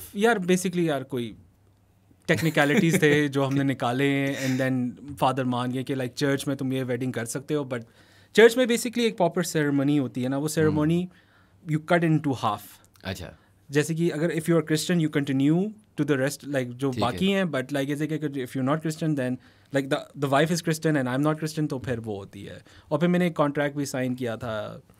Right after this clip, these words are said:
Speaker 2: क्या?
Speaker 1: कि, like,
Speaker 2: I
Speaker 1: when
Speaker 2: will
Speaker 1: I
Speaker 2: be Christian in the
Speaker 1: नहीं, नहीं,
Speaker 2: future?
Speaker 1: नहीं, कि अगर बच्चा होगा तो फिर we will
Speaker 2: Make him Christian?
Speaker 1: हाँ।
Speaker 2: ये क्या है?
Speaker 1: हम्म।
Speaker 2: एक तो मुसलमान हो सकता है।
Speaker 1: हाँ,
Speaker 2: एक बच्चे
Speaker 1: वो
Speaker 2: पे था
Speaker 1: तो
Speaker 2: या सारे बच्चों पे था?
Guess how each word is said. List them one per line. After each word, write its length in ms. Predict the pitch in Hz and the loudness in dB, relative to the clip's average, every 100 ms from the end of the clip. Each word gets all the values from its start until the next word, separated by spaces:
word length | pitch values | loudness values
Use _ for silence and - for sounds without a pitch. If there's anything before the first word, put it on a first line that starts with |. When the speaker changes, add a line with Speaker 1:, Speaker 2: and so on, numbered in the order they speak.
| - | -6
Speaker 2:
क्या? 240 | 98 73 - _ _ _ _ _ 202 | -6 -6 -12 _ _ _ _ _ -20
Speaker 1:
कि, 500 | - 139 127 127 120 | -6 -2 0 0 -2
like, 240 | 120 120 113 | -2 -6 -2
Speaker 2:
I 40 | |
Speaker 1:
when 140 | 127 127 | 0 0
Speaker 2:
will 240 | 117 107 | 0 -2
Speaker 1:
I 40 | |
Speaker 2:
be 160 | 90 120 | -4 -6
Christian 300 | - 113 - | -6 -6 -2
in 100 | 139 | -2
the 100 | 127 | 0
Speaker 1:
नहीं, 100 | 165 | 2
नहीं, 140 | 202 | 4
Speaker 2:
future? 160 | 254 262 | 6 6
Speaker 1:
नहीं, 140 | 247 | 4
कि 80 | 220 | 2
अगर 200 | 208 196 | 0 0
बच्चा 280 | 170 139 180 | -2 0 0
होगा 320 | 165 160 160 | 2 0 0
तो 140 | 156 151 | -4 -4
फिर 180 | 151 | -4
we 160 | 139 139 | -2 -2
will 220 | 135 135 117 - _ _ 117 | 0 -2 -4 -12 _ _ -2
Speaker 2:
Make 180 | 135 143 | 0 0
him 140 | 139 | 0
Christian? 320 | 143 180 127 | 0 -2 -4
Speaker 1:
हाँ। 280 | 131 104 - 139 | -4 -8 -8 0
Speaker 2:
ये 260 | 151 247 | 2 4
क्या 220 | 185 151 | 4 4
है? 260 | 151 226 - _ _ _ _ _ _ 127 | 4 0 -4 _ _ _ _ _ _ -12
Speaker 1:
हम्म। 260 | 113 113 117 - - | -10 -10 -14 -14 0
Speaker 2:
एक 180 | 214 220 | 0 2
तो 40 | |
मुसलमान 360 | 165 113 101 90 | -2 -2 -4 -6
हो 80 | 85 | -10
सकता 220 | 87 - | -12 -14
है। 140 | 139 _ _ _ _ _ _ _ _ _ _ - 143 _ _ _ _ _ 113 190 196 | -14 _ _ _ _ _ _ _ _ _ _ -20 -20 _ _ _ _ _ -4 -2 -2
Speaker 1:
हाँ, 140 | 151 220 | 2 2
Speaker 2:
एक 160 | 240 | 4
बच्चे 220 | 202 226 | 4 4
Speaker 1:
वो 80 | 277 | 6
Speaker 2:
पे 80 | 285 | 6
था 40 | |
Speaker 1:
तो 60 | 277 | 6
Speaker 2:
या 100 | 247 | 4
सारे 260 | - 175 175 | 6 4 4
बच्चों 260 | 131 110 | 0 -4
पे 80 | 92 | -6
था? 180 | 85 | -10